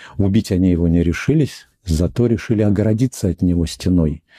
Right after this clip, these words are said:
Егорий стал жить на горе один. Птицы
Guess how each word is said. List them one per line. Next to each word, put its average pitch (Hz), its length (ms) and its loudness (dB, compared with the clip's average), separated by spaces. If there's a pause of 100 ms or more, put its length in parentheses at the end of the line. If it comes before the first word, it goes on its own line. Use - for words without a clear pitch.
(160)
Егорий 98 460 2
стал 95 340 -2
жить 95 240 0
на 90 100 0
горе 85 520 0
один. 107 640 0 (400)
Птицы - 680 -2